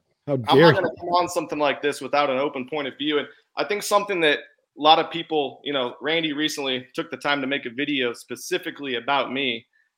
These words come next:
Speaker 2: Um, a lot of people that don't realize about me is I was, I, I just jumped into the Opens level of competition this year,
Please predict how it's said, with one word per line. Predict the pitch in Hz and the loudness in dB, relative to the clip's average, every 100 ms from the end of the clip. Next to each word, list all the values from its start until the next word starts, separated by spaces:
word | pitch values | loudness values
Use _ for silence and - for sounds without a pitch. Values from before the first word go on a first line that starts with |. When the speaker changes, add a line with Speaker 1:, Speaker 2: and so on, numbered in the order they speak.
| - | -2
Speaker 2:
Um, | 147 139 120 135 | 2 2 2 2
a | |
lot | 196 | 2
of | 269 | 2
people | 254 | -2
that | 220 147 | -2 2
don't | 180 202 - 151 | 2 0 -6 -4
realize | 180 214 185 156 | 0 4 4 2
about | 151 143 135 | 2 2 2
me | 180 175 | 0 0
is | 135 127 - _ _ - - _ _ - 127 | 0 -2 -8 _ _ -20 -20 _ _ -14 -2
I | 135 208 | 2 2
was, | 254 220 143 123 - 104 - - | 2 -6 -8 -12 -14 -18 -16 -2
I, | 147 220 170 | 2 2 0
I | |
just | 175 285 - | -2 -4 -4
jumped | 190 233 220 | -2 -2 -4
into | 190 | -4
the | 147 | -2
Opens | 131 180 156 139 | -2 -2 -6 -6
level | 147 135 | -4 -4
of | 120 | -6
competition | - 139 139 139 127 117 | -4 -6 -6 -10 -10 -10
this | 120 - | -12 -12
year, | 120 113 | -12 -12